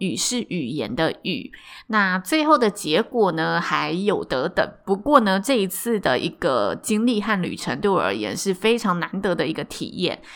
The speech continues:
所以我想要在这集节目跟大家聊聊进棚录影的整个过程。那无论结果如何，我就是在这整场比赛，我觉得回顾起来还是有很多的收获。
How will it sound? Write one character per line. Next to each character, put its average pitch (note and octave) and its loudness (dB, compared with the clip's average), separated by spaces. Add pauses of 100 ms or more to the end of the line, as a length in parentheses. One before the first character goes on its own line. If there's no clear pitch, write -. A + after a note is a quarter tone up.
(140)
所 C4 2
以 B3+ 6
我 G3+ 4
想 E3 0
要 E3+ 6
在 G3 -2
这 G3 0
集 E3+ -8
节 A#2+ -4
目 F#3 -2
跟 E3 2
大 E3+ 6
家 E3 6
聊 C#3 4
聊 D#3 4
进 A#3 0
棚 D#3 -4
录 A3 2
影 - -6
的 A2+ -2
整 - -6
个 G2 -6
过 E3 4
程。 - -4 (440)
那 F#3 4
无 A3+ 4
论 D#4 4
结 F#3 2
果 F#3 4
如 D#3+ 2
何， G#2 0
我 G3+ -2
就 G3+ 0
是 G#3+ 4
在 A3 4
这 A3 0
整 D#3+ -2
场 D#3 -4
比 B2+ -6
赛， E3 4
我 D#3 -2
觉 C#3 -2
得 B2+ -2
回 F3+ 0
顾 C4 -2
起 - -4
来 D3+ 2
还 E3 -4
是 G#3+ -2
有 F#3+ 4
很 E3+ -4
多 E3 -4
的 D#3+ -2
收 D#3+ 2
获。 - 0